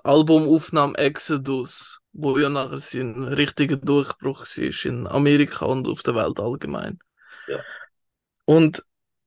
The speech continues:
Speaker 1: ja, ich, ich weiss nicht, irgendwie etwas hat mir gefällt bei dem Biopic. Es kann gut sein, dass es daran liegt, weil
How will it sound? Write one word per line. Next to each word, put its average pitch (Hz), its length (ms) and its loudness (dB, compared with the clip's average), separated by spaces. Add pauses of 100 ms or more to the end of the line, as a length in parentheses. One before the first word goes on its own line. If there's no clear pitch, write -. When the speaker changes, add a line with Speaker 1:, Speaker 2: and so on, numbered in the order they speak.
(440)
Speaker 1:
ja, 190 360 2
ich, 202 160 -2 (160)
ich - 220 -4
weiss 240 300 -2
nicht, 190 120 4
irgendwie 202 320 4
etwas 196 360 2
hat 180 160 0
mir 170 100 -2
gefällt 170 480 2
bei 180 100 0
dem 175 220 -2
Biopic. 170 720 -4 (880)
Es - 200 -4 (180)
kann 165 220 0
gut 165 220 2
sein, 160 220 -2
dass 156 260 -2
es - 420 -12 (760)
daran 139 360 6
liegt, 147 560 0
weil 139 520 0